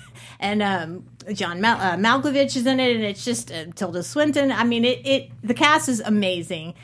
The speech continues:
and it just bounces around all, you know, with all these different sort of, uh,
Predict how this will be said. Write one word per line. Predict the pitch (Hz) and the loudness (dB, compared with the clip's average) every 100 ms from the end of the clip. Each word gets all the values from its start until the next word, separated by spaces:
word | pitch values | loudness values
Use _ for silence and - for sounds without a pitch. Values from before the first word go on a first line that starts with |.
| - - | -20 -6
and | 208 | -2
it | 214 | -2
just | 220 214 190 | 0 -2 2
bounces | 190 240 269 262 226 | 6 6 6 4 4
around | 208 190 185 170 160 | 4 4 4 2 -2
all, | - 190 220 208 | -2 2 2 0
you | 214 | 0
know, | 180 165 156 | 2 0 -2
with | 175 196 190 | -2 -2 2
all | 202 220 | 2 4
these | 233 - | 2 2
different | 226 220 214 143 | -2 0 -4 -2
sort | - 196 | -2 0
of, | 185 180 185 - | 0 -2 -6 -10
uh, | 160 160 160 | -8 -8 -8